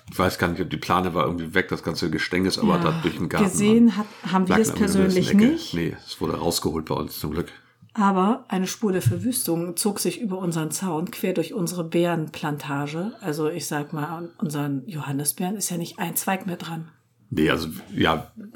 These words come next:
Speaker 1: genau. Wir haben Verluste gehabt. Die Johannisbeeren sind alle, die beiden Sträucher, wir haben eine schwarze und eine rote Johannisbeere, die sind hinten, sind alle Triebe weggerissen worden sozusagen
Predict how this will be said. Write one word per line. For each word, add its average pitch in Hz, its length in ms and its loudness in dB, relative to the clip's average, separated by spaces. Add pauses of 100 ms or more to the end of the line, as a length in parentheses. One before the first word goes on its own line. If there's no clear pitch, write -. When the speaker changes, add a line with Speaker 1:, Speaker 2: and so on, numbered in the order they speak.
(200)
Speaker 1:
genau. 202 300 6
Wir 120 120 0
haben 95 320 2
Verluste 107 320 4
gehabt. 92 280 0 (180)
Die 85 180 2
Johannisbeeren 101 520 2
sind 95 100 -2
alle, 90 460 2 (320)
die - 60 -4
beiden 92 200 0
Sträucher, 90 360 0
wir - 20 0
haben 78 80 0
eine 73 100 -4
schwarze - 340 -2
und 78 80 -8
eine 82 80 -8
rote 85 200 -2
Johannisbeere, 80 440 -2
die 80 140 -2
sind 73 380 -4 (500)
hinten, 131 300 0
sind 78 120 -8
alle 85 180 -2
Triebe 87 380 0
weggerissen 95 880 2
worden 92 200 2
sozusagen 90 560 -2